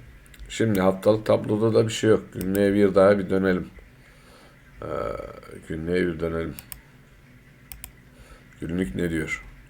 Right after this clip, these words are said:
Günlük diyor ki ben yataydayım. Yaptığı bir şey yok. Yatayda şöyle bir trend var ya. Ya şu trend kırılmış zaten.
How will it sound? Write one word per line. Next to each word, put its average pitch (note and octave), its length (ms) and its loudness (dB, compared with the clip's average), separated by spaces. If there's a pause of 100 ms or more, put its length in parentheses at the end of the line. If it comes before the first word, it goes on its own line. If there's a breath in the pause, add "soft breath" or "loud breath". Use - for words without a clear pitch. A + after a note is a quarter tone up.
(640 soft breath)
Günlük A2 320 2
diyor G2 160 2
ki G2+ 120 -2
ben A2 100 6
yataydayım. G2+ 720 6 (240)
Yaptığı G2+ 400 2
bir G2+ 60 -4
şey G#2 180 2
yok. F2+ 140 2 (1160 soft breath)
Yatayda C#3+ 400 8
şöyle - 320 4
bir - 180 -4
trend A#2+ 380 2
var - 220 -6
ya. - 60 -18 (340)
Ya - 60 -6
şu - 260 -8
trend D3+ 280 8
kırılmış C#3+ 480 6
zaten. - 300 -8